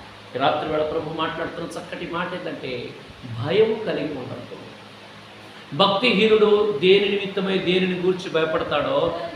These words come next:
అదే వానికి వచ్చునని వాక్యం సెలవిస్తుంది. కనుక ఈ రాత్రి వేళ ప్రభు మాట్లాడుతున్న శ్రేష్టమైన మాట ఏంటంటే విశ్రాంతి కలిగి బ్రతకాలని కోరుకుంటున్నావా?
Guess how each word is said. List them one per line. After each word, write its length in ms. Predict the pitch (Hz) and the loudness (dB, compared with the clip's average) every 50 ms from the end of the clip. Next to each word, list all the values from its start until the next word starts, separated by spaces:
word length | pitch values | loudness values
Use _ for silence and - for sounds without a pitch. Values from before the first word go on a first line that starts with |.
| - - | -4 -4
అదే 420 | - 170 170 180 185 190 190 170 | -2 0 2 4 4 4 4 2
వానికి 640 | 160 156 156 156 - - 147 143 139 135 143 147 139 - - - - - - - 113 | 0 -2 -2 -4 -6 -4 -4 -4 -4 -4 -4 -6 -8 -10 -14 -16 -18 -18 -12 -6 -4
వచ్చునని 560 | 113 127 - - - 170 170 175 175 170 170 | -4 -4 -4 -6 -8 -8 -8 -8 -8 -6 -4
వాక్యం 380 | 151 151 156 151 156 - 160 151 | -4 -4 -4 -4 -6 -8 -10 -12
సెలవిస్తుంది. 720 | - - - - - - - - - - - - - - - - - - - - - - - - - - - - - - - - - - - - - - | -12 -12 -12 -10 -10 -12 -12 -12 -14 -14 -14 -14 -14 -14 -14 -16 -16 -18 -18 -18 -18 -18 -18 -18 -20 -20 -20 -20 -20 -18 -18 -18 -18 -18 -18 -18 -14 -8
కనుక 380 | 147 160 156 - 156 - - - - - - - - - - - - - - - - 147 | -8 -6 -6 -6 -6 -8 -8 -8 -10 -12 -14 -16 -16 -18 -18 -18 -18 -18 -18 -12 -8 -4
ఈ 40 | |
రాత్రి 320 | 127 143 - - 147 147 147 | -2 -2 0 -2 -2 -2 -2
వేళ 120 | 147 143 | 0 0
ప్రభు 320 | 143 - 151 147 135 139 147 | -2 -2 -4 -4 -2 -2 -2
మాట్లాడుతున్న 560 | 147 139 135 - 143 143 135 139 143 143 143 | -2 -4 -4 -4 -6 -8 -8 -6 -4 -6 -6
శ్రేష్టమైన 800 | 139 - - - 151 175 196 196 180 - - - 165 165 160 151 | -6 -8 -12 -10 -8 -6 -6 -6 -8 -8 -8 -6 -6 -6 -6 -6
మాట 300 | 135 123 123 135 131 - | -4 -4 -4 -4 -4 -6
ఏంటంటే 580 | 135 - - - 123 117 110 - 104 101 98 - - - - - - - - | -8 -8 -8 -10 -10 -12 -10 -10 -10 -10 -10 -12 -12 -14 -16 -16 -14 -8 -6
విశ్రాంతి 600 | 139 143 139 - - 175 180 185 190 185 185 - | -6 -6 -6 -6 -6 -6 -4 -2 -4 -4 -4 -6
కలిగి 280 | - - 147 143 135 135 | -6 -4 -2 -2 -2 -2
బ్రతకాలని 640 | 117 117 120 117 - - - 135 135 127 123 123 | -2 -4 -4 -4 -4 -6 -6 -6 -6 -6 -6 -8
కోరుకుంటున్నావా? 840 | 123 - - 120 123 135 - 131 135 - - 135 131 117 113 113 113 | -8 -8 -8 -8 -8 -8 -8 -8 -10 -10 -8 -8 -8 -8 -8 -8 -10